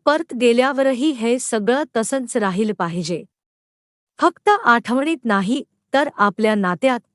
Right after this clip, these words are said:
मी काहीच बोलले नाही. पण माझ्या डोळ्यात पाणी जमा झालं होतं. मी त्याच्याकडे पाहिलं, डोळे पाणावलेले, पण मन हलकं झालेलं.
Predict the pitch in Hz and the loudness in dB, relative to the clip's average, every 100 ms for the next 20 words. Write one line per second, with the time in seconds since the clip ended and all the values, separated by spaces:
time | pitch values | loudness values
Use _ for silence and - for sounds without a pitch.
0 | _ 220 311 349 220 196 254 214 190 180 | _ -2 -2 0 0 0 -2 -2 -2 0
1 | 180 175 160 165 170 _ _ _ _ _ | -2 -2 -4 -8 -10 _ _ _ _ _
2 | _ _ _ _ 320 381 381 269 247 240 | _ _ _ _ 2 2 2 2 2 0
3 | 311 233 220 240 277 - - 220 240 302 | 2 4 4 4 2 -2 0 2 0 -2
4 | 202 208 208 226 185 190 180 170 165 185 | -2 0 0 0 -2 -2 -2 -6 -8 -14
5 | _ _ _ _ _ _ _ _ _ 233 | _ _ _ _ _ _ _ _ _ 0
6 | 381 - 311 254 330 330 320 349 - 214 | 0 2 0 2 0 2 0 0 0 0
7 | 220 262 302 _ 196 226 247 320 269 214 | 2 2 0 _ 2 4 6 4 2 0
8 | 208 226 226 233 226 175 175 _ _ _ | 2 0 2 0 0 -2 -8 _ _ _
9 | 302 339 269 285 294 - 240 247 277 269 | 0 0 -2 -2 -4 -2 -2 0 0 0
10 | 190 196 180 165 | -2 -2 -2 -6